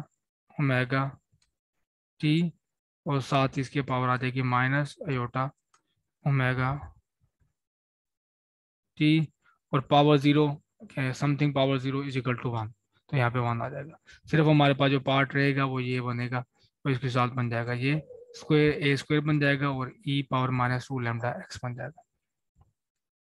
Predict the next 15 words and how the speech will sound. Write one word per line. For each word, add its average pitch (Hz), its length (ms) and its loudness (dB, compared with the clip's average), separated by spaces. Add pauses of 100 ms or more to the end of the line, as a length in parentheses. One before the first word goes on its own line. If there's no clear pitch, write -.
(1300)
तो 160 80 2
ये 147 160 6
आप 127 200 2
यहाँ 120 260 0
पे 113 120 -6
देख 117 220 -6
रहे 123 100 -2
हैं 180 80 -12
ई 165 240 4
स्क्वायर 180 400 4 (320)
ई 143 120 0
पावर 139 260 0
माइनस 139 460 0
टू 143 160 -4
lambda 127 320 -2